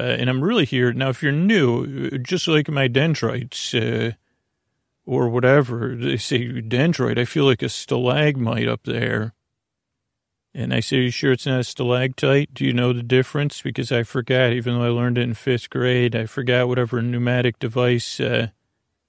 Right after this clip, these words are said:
they say it wasn't a pneumatic. I say, "Whoa, okay. Well, my, all mine are pneumatic, like, full of hot air and not pneu-, mnemonic or whatever."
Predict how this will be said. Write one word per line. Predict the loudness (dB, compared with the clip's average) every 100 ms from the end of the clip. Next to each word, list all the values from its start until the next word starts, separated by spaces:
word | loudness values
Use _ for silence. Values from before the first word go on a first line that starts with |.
| _ _ _ _ _ -12
they | -8
say | -4 -4
it |
wasn't | 0 0 2 0
a |
pneumatic. | 0 0 0 2
I | 0
say, | 0 -2 -2
"Whoa, | 0 2 4 4
okay. | 2 0 0 0 0 0
Well, | 0 2
my, | 4 4 4 2
all | 0 0 4 4
mine | 4 4 4
are | 2 0
pneumatic, | 0 0 2 4 4 0 -2
like, | -4 -4
full | -6 -2 0
of | 2
hot | 2 2
air | 2 2 2 0
and | -2 -2
not | 0 -2
pneu-, | -2 -2 -2 -6 _ _ _
mnemonic | -4 -2 0 2 2 0 -2
or | -2
whatever." | 0 0 -2 -2 -2 -2